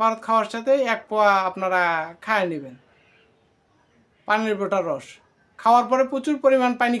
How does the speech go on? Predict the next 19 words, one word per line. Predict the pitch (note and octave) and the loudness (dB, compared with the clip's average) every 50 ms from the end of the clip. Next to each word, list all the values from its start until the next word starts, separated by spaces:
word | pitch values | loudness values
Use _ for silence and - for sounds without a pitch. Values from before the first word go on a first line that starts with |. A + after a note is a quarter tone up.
| - | -4
খাবেন, | G3 F#3+ C#3+ C#3 B2+ - _ _ _ _ _ _ _ _ _ _ _ _ _ _ _ _ _ _ _ _ - _ _ _ | -6 -8 -8 -12 -14 -16 _ _ _ _ _ _ _ _ _ _ _ _ _ _ _ _ _ _ _ _ -20 _ _ _
তাহলে | G3 F#3+ G3 G#3+ G#3+ G#3+ | -4 0 2 2 2 2
আপনার | A3 A3+ A3+ A3 G#3+ - | 0 -4 -6 -6 -6 -8
কোনো | A3+ A#3 A#3 A3+ A3+ | -6 -4 -2 -2 -2
অঙ্গ | A3+ A3 A3 A3+ A3+ A3+ A3+ A3+ A3 A3 A3 | -4 -4 -6 -6 -6 -6 -6 -6 -8 -6 -6
নষ্ট | G#3+ G#3 - - A#3 A3+ | -6 -6 -6 -4 -4 -4
হবে | A3 A#3 A#3+ A#3+ | -4 -4 -4 -4
না, | B3 B3 B3 A3 | -4 -6 -6 -8
কোনো | A3 A3 A3+ A3 | -6 -4 -4 -4
অঙ্গতে | A3 G#3+ G#3+ A3 G#3 A3 G#3+ G3+ A3 | -4 -6 -8 -8 -8 -8 -6 -4 -4
যাবে | G#3+ G#3 A3+ A#3 B3+ | -4 -4 -2 -2 -2
না, | D4 E4 E4 - _ _ _ _ _ _ _ _ _ _ _ _ _ _ _ _ _ _ _ _ - - - - - _ _ - | -2 -2 -4 -10 _ _ _ _ _ _ _ _ _ _ _ _ _ _ _ _ _ _ _ _ -20 -20 -20 -20 -20 _ _ -10
শুধুমাত্র | - G#3+ G3+ G#3+ A3 A3 G#3 G#3 - A#3+ B3 A3+ A3 | -10 -6 -6 -4 -2 -2 -2 -2 -2 -6 -6 -6 -4
লিঙ্গতে | G#3+ G#3+ G3+ F#3+ F3+ E3 D#3 C#3+ D3+ C#3+ | -4 -4 -4 -4 -4 -6 -8 -12 -14 -16
যাবে, | C3 B2+ - _ - _ _ _ _ _ _ _ _ _ - - - - - - - _ _ - - - _ _ - _ - - - - - - - - _ _ _ _ _ _ _ _ _ _ _ _ - E3 E3 | -18 -20 -20 _ -20 _ _ _ _ _ _ _ _ _ -20 -20 -20 -20 -20 -20 -20 _ _ -20 -20 -20 _ _ -20 _ -20 -20 -20 -20 -20 -20 -20 -20 _ _ _ _ _ _ _ _ _ _ _ _ -20 -4 0
বাঘের | G3 G3+ G#3 A3 A#3+ B3 A#3+ | 2 2 2 2 0 0 0
বাচ্চা | C4 D4+ - - G#3 G3+ G3 F#3 F3 E3 D#3+ D#3 D3+ D#3 E3 | 0 0 0 0 2 2 2 2 0 -2 -4 -4 -4 -4 -2
হয়ে | F3 F3 E3+ D#3 D3 | -2 -2 -2 -4 -6
যাবে। | C#3+ C#3 C#3+ | -8 -10 -10